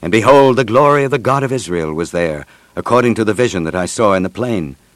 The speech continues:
Then said he unto me, Son of man,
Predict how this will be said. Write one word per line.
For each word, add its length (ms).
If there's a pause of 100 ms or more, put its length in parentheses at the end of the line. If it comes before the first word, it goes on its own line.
(880)
Then 280
said 220
he 120
unto 220
me, 240
Son 240
of 100
man, 460